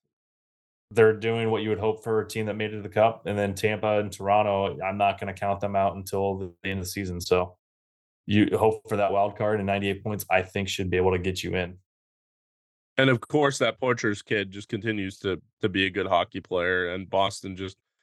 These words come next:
Speaker 2: gets these players out of nowhere. So I guess whatever.
Speaker 1: Just takes one sometimes.
Speaker 2: Yeah, yeah, exactly. And, uh, I think I saw a stat the other day that Boston, uh,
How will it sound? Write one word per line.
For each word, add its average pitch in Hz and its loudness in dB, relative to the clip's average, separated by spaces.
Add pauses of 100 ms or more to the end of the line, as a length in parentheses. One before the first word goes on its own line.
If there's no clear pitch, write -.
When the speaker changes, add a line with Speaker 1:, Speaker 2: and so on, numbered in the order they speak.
(120)
Speaker 2:
gets 101 2
these 104 -8
players 101 2
out 117 2
of 123 -2
nowhere. 139 0
So 104 -10
I 107 -8
guess 107 -10 (640)
whatever. 107 2 (220)
Speaker 1:
Just 113 6
takes 117 0
one 120 4
sometimes. 98 -2 (640)
Speaker 2:
Yeah, 226 6 (260)
yeah, 151 -2
exactly. 127 -4
And, 131 0
uh, 127 4
I 120 6
think 135 -4
I 123 0
saw 120 0
a 110 -4
stat 113 -2
the 113 -4
other 107 -6
day 107 -2
that 98 -10
Boston, 110 0
uh, 92 -2